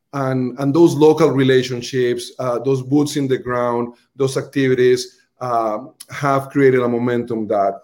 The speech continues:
that we are enjoying right now. We're not out of the woods yet. There is a lot of work to be done ahead of us, but the early signs of what we're doing are, are, are very exciting.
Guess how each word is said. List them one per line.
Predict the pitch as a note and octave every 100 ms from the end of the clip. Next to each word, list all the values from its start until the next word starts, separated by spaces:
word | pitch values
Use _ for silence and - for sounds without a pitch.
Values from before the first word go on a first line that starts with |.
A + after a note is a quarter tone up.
| _ _
that | B2
we | A#2 A#2
are | A2+ G#2+
enjoying | B2 A#2+ A#2+ A#2
right | A2+
now. | B2+ C3+
We're | C3 C3+
not | C3+
out | C#3+ D3
of | C#3+
the | C#3+
woods | C#3 C3+ C#3
yet. | C#3+ C#3
There | C3+
is | B2+
a |
lot | A#2+ C3
of | C3 C3
work | C#3+ C#3
to | C3+
be | C3+
done | C#3 F3+ D4+ - _ _
ahead | C3 C3+ C3
of | B2
us, | C#3+ G#3+ - _ _ _
but | C3 B2+
the | B2+ B2+
early | C#3+ C3+
signs | C3 C#3 C3 A#2+
of | A#2
what | A#2+
we're | A#2+ A#2
doing | A#2+ A#2
are, | A2+ G#2+ -
are, | B2+ A#2+ A#2+ B2+
are | A#2+
very | A#2+
exciting. | A2 - G#2+ -